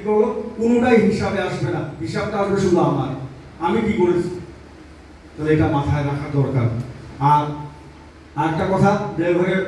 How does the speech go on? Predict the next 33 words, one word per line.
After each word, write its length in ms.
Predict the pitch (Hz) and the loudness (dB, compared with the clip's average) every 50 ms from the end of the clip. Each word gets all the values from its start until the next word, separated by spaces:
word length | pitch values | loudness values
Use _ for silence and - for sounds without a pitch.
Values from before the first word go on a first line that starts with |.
| - - - | -6 -8 -6
এখান 180 | 156 151 165 170 | -4 -2 -2 0
থেকে 120 | 175 170 | 0 0
অনেকেই 380 | 160 156 160 160 180 185 214 208 | 0 0 0 0 0 2 0 2
যান, 200 | 202 196 196 208 202 208 - - - - - - - - - - - | 2 0 0 -2 -2 -6 -8 -10 -12 -14 -16 -18 -20 -20 -20 -8 -4
অনেক 160 | 139 151 156 | -2 -2 0
সময় 180 | - 165 165 170 | 0 2 2 4
দেখি 180 | 175 170 - | 4 4 6
দাদার 280 | - 156 151 156 165 160 | 4 4 4 2 2 2
কাছে 260 | 160 170 170 170 - | 0 0 -2 -2 -2
বিশাল 240 | 143 - 196 196 202 | -2 -2 0 -2 -2
লম্বা 380 | 202 185 175 170 160 165 165 165 | -2 -2 -2 -4 -4 -2 -2 -2
লম্বা 300 | 165 165 165 170 170 170 | 0 0 2 2 2 0
লাইন 380 | - 160 320 - 160 165 170 | 2 2 2 2 2 2 2
পড়ে। 140 | 175 175 - - - - - - - - - - - - - - - | 2 2 0 0 -2 -6 -10 -12 -14 -18 -20 -20 -20 -20 -20 -8 -4
বেশিরভাগ 500 | - - - 208 202 196 202 196 196 180 | -2 -2 2 2 2 4 4 2 2 2
নিবেদনই 440 | 175 175 - - 196 202 208 208 208 | 0 0 0 0 0 -2 -4 -4 -4
হচ্ছে 420 | 208 208 208 - 208 208 - - - - - - - - - | -4 -4 -4 -2 -2 -2 -2 -4 -6 -8 -12 -16 -16 -10 -2
যে 480 | 143 160 196 180 180 175 170 170 - - - - - | 2 4 6 6 6 6 4 4 0 -2 -6 -8 -6
ছেলের 280 | - 180 180 185 185 185 185 | -4 -2 0 0 0 0 0
পরীক্ষা 280 | 180 175 180 180 190 190 | 0 2 2 0 0 0
আছে 160 | 185 180 175 | 0 0 0
যাতে 160 | 180 175 180 | 0 0 0
ভালো 320 | - - 147 165 170 170 | 0 2 2 4 6 6
রেজাল্ট 400 | 170 170 170 170 175 165 175 170 | 6 6 4 2 2 0 0 0
করে, 180 | 175 175 180 180 180 - - - - - - - - - - - | 0 0 0 -2 -4 -6 -10 -14 -16 -18 -20 -20 -20 -20 -14 -8
স্বামীর 340 | 135 156 170 175 185 185 180 175 | -4 -2 0 2 2 2 4 4
প্রমোশন, 500 | 175 175 180 185 - - - 185 180 185 - - - - | 4 6 6 6 6 4 4 2 2 0 -2 -4 -6 -4
সব 560 | 269 277 294 294 294 294 294 285 285 - 202 | -2 0 0 0 0 0 -2 -2 -4 -4 -2
নিজেদের 440 | 190 190 190 190 180 185 185 180 180 | -2 0 2 2 2 2 2 2 2
নিবেদন, 400 | 170 165 160 - 156 151 139 131 117 113 - - - - - - - - - - - - - - - - - - - - | 0 0 -2 -2 -4 -6 -6 -10 -10 -12 -14 -16 -18 -20 -20 -20 -20 -20 -20 -20 -20 -20 -20 -20 -20 -20 -20 -16 0 2
সব 160 | - 262 254 | 4 4 4
ব্যক্তিগত 580 | 202 190 - - - 165 165 160 160 156 143 151 | 4 2 0 0 0 0 0 0 0 -2 -2 0
নিবেদন। 340 | 139 131 139 127 117 117 | 2 2 2 2 0 -2